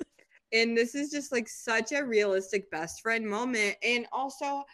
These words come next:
Speaker 2: how often do you get a conversation like this between a big romantic moment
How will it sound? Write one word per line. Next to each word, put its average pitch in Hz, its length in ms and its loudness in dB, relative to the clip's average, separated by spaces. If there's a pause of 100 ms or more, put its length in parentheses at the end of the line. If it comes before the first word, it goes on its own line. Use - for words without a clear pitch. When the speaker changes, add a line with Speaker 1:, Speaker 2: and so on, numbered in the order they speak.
(320)
Speaker 2:
how 508 360 2
often 262 680 0
do 240 100 -4
you 226 200 2
get 185 340 2
a 202 60 -4
conversation 185 920 -6
like 190 200 -4
this 196 220 -4
between 190 440 -8
a 180 140 -4
big 175 460 -4 (100)
romantic 175 580 -10
moment 175 640 -10